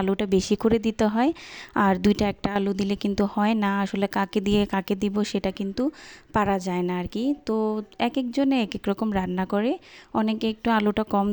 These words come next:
দিতে পছন্দ করে, কেউ আবার আলু দেয়ই না। তো আমাদের ঘরে হচ্ছে আলুটা একটু বেশি পছন্দ করে আর কি মাংসের সাথে। তো এভাবে করে রান্নাটা করে নিচ্ছিলাম আর কি। শিমগুলো আমার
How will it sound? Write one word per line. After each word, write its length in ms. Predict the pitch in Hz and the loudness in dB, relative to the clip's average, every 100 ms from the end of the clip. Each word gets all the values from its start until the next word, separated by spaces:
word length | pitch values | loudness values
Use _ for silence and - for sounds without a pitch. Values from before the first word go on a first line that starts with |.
| 214 | -2
দিতে 160 | - 233 | -4 -4
পছন্দ 300 | 240 - 240 247 277 | -6 -4 -4 -2 -2
করে, 180 | 285 233 - | 0 -2 -2
কেউ 140 | 208 202 | -2 0
আবার 140 | 202 208 202 | 0 2 2
আলু 140 | 196 196 | 2 2
দেয়ই 320 | 190 185 180 175 | 2 2 2 0
না। 60 | 165 - - - - | -4 -10 -20 -20 -6
তো 60 | - - 202 | -2 0 0
আমাদের 280 | 208 214 226 - - 202 | -2 0 -2 -4 -6 0
ঘরে 200 | 214 214 214 | 2 2 0
হচ্ছে 220 | 202 - | -2 -2
আলুটা 320 | 196 185 180 190 | 0 -2 -2 -2
একটু 140 | - 190 | -2 -2
বেশি 200 | 185 - - | -2 -2 -4
পছন্দ 300 | 190 - 190 190 | -4 -2 0 0
করে 140 | 190 190 | 2 2
আর 80 | 185 185 | 0 -2
কি 60 | 226 | -2
মাংসের 340 | 185 185 - - | 0 0 -4 -8
সাথে। 260 | 214 208 240 320 - - - - - - | -8 -6 -4 -4 -6 -20 -20 -20 -18 0
তো 80 | 262 262 262 277 240 | 4 6 4 4 2
এভাবে 300 | 233 240 254 254 | 2 2 0 0
করে 140 | 240 247 | -2 0
রান্নাটা 340 | 226 208 202 220 | -2 -4 -4 -6
করে 160 | 226 220 214 | -2 -2 -2
নিচ্ছিলাম 360 | 208 - 190 185 | -4 -6 -6 -6
আর 60 | 185 - | -6 -4
কি। 100 | 285 - - - - - _ - - - | -4 -4 -10 -18 -20 -20 _ -14 -12 -4
শিমগুলো 500 | 285 277 269 277 285 269 | 2 4 4 4 4 2
আমার 180 | 220 220 | 2 -2